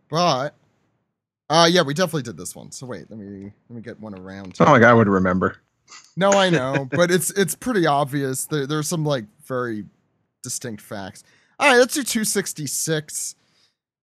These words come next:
Speaker 1: Uh, his birthday is October twenty-third. We may have done this one too. Um, he's forty-one years old, three hundred five centimeters to Luffy's one seventy-four. His blood type is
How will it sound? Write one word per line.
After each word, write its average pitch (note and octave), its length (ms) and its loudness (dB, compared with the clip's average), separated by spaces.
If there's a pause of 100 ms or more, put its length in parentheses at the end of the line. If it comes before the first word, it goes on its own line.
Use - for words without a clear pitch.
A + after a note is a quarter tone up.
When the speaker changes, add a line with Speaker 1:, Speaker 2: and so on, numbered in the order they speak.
Speaker 1:
Uh, A#3+ 340 4
his A#3 220 4
birthday B3 420 2
is F#3+ 120 4
October F#3+ 480 -2
twenty-third. F3 800 -2
We F3 80 2
may G3+ 180 4
have G3+ 120 2
done F#3+ 180 2
this F#3+ 180 -4
one G#3+ 180 -4
too. D#3+ 380 -2 (140)
Um, E3 680 2
he's E3 260 -2
forty-one G#3 560 0
years E3+ 260 0
old, D#3+ 220 -2
three B3 180 -6
hundred G3 240 -4
five E3+ 320 0
centimeters D3+ 600 -4
to - 120 -10
Luffy's C3+ 480 -6
one C3 180 -4
seventy-four. C#3 840 -6
His A2+ 220 -6
blood C#3 260 -6
type C3 300 -10
is A2 180 -10